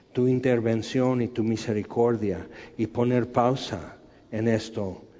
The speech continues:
y darnos una puerta y una salida y una entrada a vida contigo? ¿Cómo podemos decirte, Señor?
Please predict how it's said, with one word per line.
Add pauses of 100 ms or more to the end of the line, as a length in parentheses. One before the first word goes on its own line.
(280)
y
darnos
una
puerta (960)
y
una
salida
y
una
entrada (1120)
a
vida
contigo? (600)
¿Cómo
podemos
decirte,
Señor?